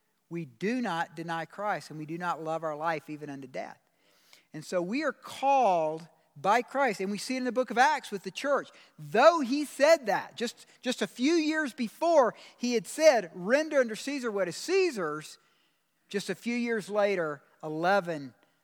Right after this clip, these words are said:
of the twelve disciples give their lives as martyrs by the Roman authorities, as they're crucified and beheaded for their faith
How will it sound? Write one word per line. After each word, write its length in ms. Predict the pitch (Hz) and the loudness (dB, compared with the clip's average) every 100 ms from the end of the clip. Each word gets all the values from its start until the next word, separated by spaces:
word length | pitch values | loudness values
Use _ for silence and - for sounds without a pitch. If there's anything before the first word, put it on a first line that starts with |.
| - | -12
of 100 | 156 | -10
the 80 | 151 | -10
twelve 340 | - 180 170 | -6 -2 -2
disciples 760 | 156 - 180 208 - 156 135 - | -6 -6 -2 -2 -4 -12 -12 -10
give 160 | 180 170 | -8 -6
their 200 | 165 151 | -6 -6
lives 460 | 165 202 180 151 | 0 0 0 -4
as 140 | 135 - | -12 -14
martyrs 680 | 147 175 240 143 117 - - _ _ _ _ 139 | -8 -6 -6 -8 -14 -20 -20 _ _ _ _ -8
by 680 | 151 196 240 180 151 151 - | 0 0 2 -2 -4 -8 -10
the 80 | 165 | -10
Roman 420 | 147 156 160 156 | -6 -6 -6 -10
authorities, 580 | 147 196 208 139 - - _ _ - | -10 -10 -10 -12 -16 -20 _ _ -16
as 100 | 143 | -12
they're 120 | 147 | -12
crucified 840 | 135 175 175 190 - 175 175 180 175 _ _ _ - | -12 -12 -10 -12 -8 -4 -2 -4 -8 _ _ _ -18
and 140 | 135 | -12
beheaded 580 | 135 127 165 180 160 135 123 _ _ - | -12 -10 -6 -4 -4 -6 _ _ _ -16
for 120 | 151 | -12
their 120 | 127 | -12
faith 420 | - 190 151 95 | -10 -8 -8 -10